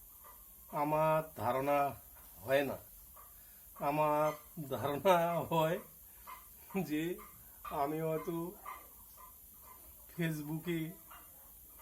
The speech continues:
ভাইরাল হতে হয়তো পারবো না। আমি ভরসা একেবারে ছেড়ে দিয়েছি, একবারে ভরসা ছেড়ে দিয়েছি। তাহলে যাক সে কথা।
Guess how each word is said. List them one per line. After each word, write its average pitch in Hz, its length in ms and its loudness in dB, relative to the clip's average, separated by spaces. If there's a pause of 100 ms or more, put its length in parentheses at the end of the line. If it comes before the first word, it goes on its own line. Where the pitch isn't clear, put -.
(1700)
ভাইরাল 131 460 0
হতে 135 160 -8
হয়তো 139 260 -4
পারবো 110 260 -4
না। 117 100 -6
আমি 143 320 -4
ভরসা 135 680 -4
একেবারে 160 480 -4
ছেড়ে 147 240 -8
দিয়েছি, 117 400 -12 (1120)
একবারে 143 460 -2
ভরসা 127 420 -8
ছেড়ে 123 240 -10
দিয়েছি। 113 380 -14 (1700)
তাহলে 185 320 0
যাক 160 340 0
সে 175 240 -8
কথা। 160 380 -8